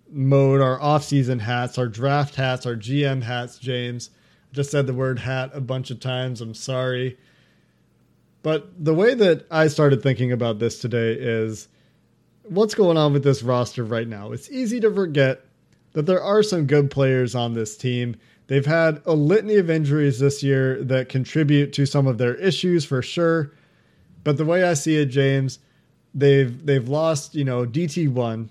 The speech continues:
Geno Atkins is playing severely limited this year. I don't know if you count on him next year anyway,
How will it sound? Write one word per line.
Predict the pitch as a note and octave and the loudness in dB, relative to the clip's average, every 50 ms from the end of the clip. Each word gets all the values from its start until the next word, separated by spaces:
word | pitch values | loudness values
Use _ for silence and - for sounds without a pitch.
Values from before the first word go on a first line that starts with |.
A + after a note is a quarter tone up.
| _ - | _ -8
Geno | A2 A#2+ E3 E3 D#3 C#3+ | -2 0 0 2 2 2
Atkins | C3+ B2+ B2+ - C3 B2+ B2 A2+ A#2+ | 2 2 2 0 -2 -4 -4 -4 -6
is | A2+ - | -8 -8
playing | - - C3+ C3 B2+ B2 A#2+ A#2 | -4 -2 -2 -2 0 -2 -4 -6
severely | A2+ - - B2+ A#2 D#3 F3 F3+ F3 E3 D#3 | -6 -4 -4 0 2 2 2 2 2 2 2
limited | C3+ C#3 C#3 C3+ C3 C3 B2 | 2 2 2 2 0 0 0
this | B2+ C3 B2+ - | -2 -4 -2 0
year. | C3+ C3 C3 - | 0 0 0 -2
I | D#3+ E3+ | 0 0
don't | F3+ A3+ A#3+ | 0 2 2
know | A#3+ | 2
if | A3 D#3+ | 0 0
you | G3 F3+ | -2 -2
count | - F#3+ G3 F#3+ | -2 -2 -2 -2
on | F#3 F3+ | -2 -2
him | E3+ D3+ | -2 -2
next | C#3+ D#3 D#3+ D3 - | 0 0 -2 -2 -4
year | D#3+ D#3 C#3+ - | -4 -4 -4 -4
anyway, | D#3 D3+ D#3 E3 D#3+ E3+ F3 F3 F3+ - | -2 -2 -2 0 0 -2 -2 -4 -6 -8